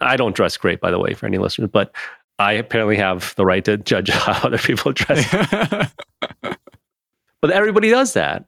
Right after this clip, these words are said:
Speaker 1: And we do that. And I realize because we want to figure out who do we want to associate, not associate with, potentially. That's one reason. Who do we wanna, like, procreate with?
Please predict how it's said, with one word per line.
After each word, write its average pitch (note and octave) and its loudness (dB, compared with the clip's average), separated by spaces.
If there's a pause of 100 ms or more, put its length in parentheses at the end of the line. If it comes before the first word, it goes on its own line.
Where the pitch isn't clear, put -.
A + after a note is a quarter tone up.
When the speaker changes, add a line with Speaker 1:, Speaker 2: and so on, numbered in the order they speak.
(140)
Speaker 1:
And C3 6
we D3+ 6
do F#3+ 2
that. C3+ 2 (180)
And A#2+ 0
I B2 4
realize C3+ 4
because A2+ 2
we A2+ 6
want A#2 2
to A#2 4 (180)
figure D3 0
out B2+ -2
who C3 4
do A#2 0
we A2+ 4
want A2 6
to - 4
associate, G2+ 0
not G2+ 0
associate - 0
with, - -2 (260)
potentially. D3 0
That's B2 0
one B2+ 4
reason. A2 2
Who A2 2
do B2 6
we B2 6
wanna, A2 4
like, F#2 2
procreate G2+ 0
with? F2+ -2